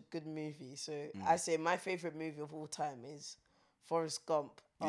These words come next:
Speaker 1: Uh,
Speaker 2: that's a good one.
Speaker 1: I love that movie.
Speaker 2: Yeah.
Speaker 1: I've literally just watched it, like, over and over, and Dad says,
Speaker 2: Mm.
Speaker 1: like, he loves it as well.
Speaker 2: Mm.
Speaker 1: So I'll probably watch, like, a movie, just, like, chill down.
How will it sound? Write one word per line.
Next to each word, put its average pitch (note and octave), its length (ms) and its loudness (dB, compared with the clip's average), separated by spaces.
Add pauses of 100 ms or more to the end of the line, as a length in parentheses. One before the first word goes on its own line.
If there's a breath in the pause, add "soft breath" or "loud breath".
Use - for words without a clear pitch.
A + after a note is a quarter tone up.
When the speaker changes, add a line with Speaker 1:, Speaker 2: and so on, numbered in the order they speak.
Speaker 1:
Uh, B2+ 80 2
Speaker 2:
that's G2+ 160 -2
a - 20 -8
good F#2+ 180 -8
one. - 80 -4
Speaker 1:
I E3 60 6
love D#3+ 320 2
that D3+ 160 0
movie. D3 240 -4
Speaker 2:
Yeah. D3+ 100 2
Speaker 1:
I've C#3+ 120 -6
literally D#3+ 320 -4
just D#3 200 -2
watched D#3 420 -6
it, D3+ 180 -4
like, D3 200 0
over C#3+ 380 -4
and C#3+ 100 -8
over, C#3+ 220 -6
and C#3+ 160 -8
Dad D3+ 180 0
says, D3 220 -4
Speaker 2:
Mm. G2+ 100 -8
Speaker 1:
like, A#2+ 200 -2
he C#3+ 100 -8
loves D3 300 -6
it A#2+ 160 -4
as E3+ 120 -14
well. D3 280 -6
Speaker 2:
Mm. G2 140 -10 (480 loud breath)
Speaker 1:
So E3+ 340 4
I'll D#3+ 180 8
probably F3+ 400 2
watch, D#3+ 280 0
like, C#3+ 160 4
a D3+ 40 -2
movie, D#3+ 360 -2
just, D#3 240 -4
like, D3 200 0
chill D#3 300 0
down. D3 500 -2